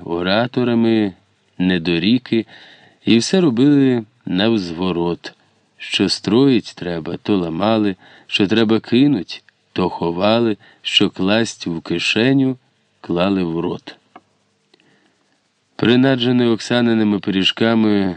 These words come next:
стуконіг, кладучи в рот пиріжки, зирив довкола пильним партійним оком і назирив, що агростанція не виконує ніяких поставок.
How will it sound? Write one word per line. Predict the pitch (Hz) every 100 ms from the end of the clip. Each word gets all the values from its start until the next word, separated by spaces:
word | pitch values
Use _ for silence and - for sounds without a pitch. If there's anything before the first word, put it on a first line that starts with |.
| -
стуконіг, | - - 95 - 92 87 87 98 131 127 - - _ _ _
кладучи | - 87 85 87 131
в | 123
рот | 113 117
пиріжки, | - 101 98 - - 127 123 - - _
зирив | 90 87 117 123 104
довкола | 98 92 117 113
пильним | 98 - 117 120 113 98
партійним | 95 90 104 101 95 90
оком | 113 120 117 107 - - - _ _ -
і | 87 87
назирив, | 90 80 110 139 143
що | 131 - 117
агростанція | 104 98 120 123 110 117
не | 107
виконує | 101 90 110 113 107
ніяких | 98 92 92 90 90
поставок. | - - - 82 - -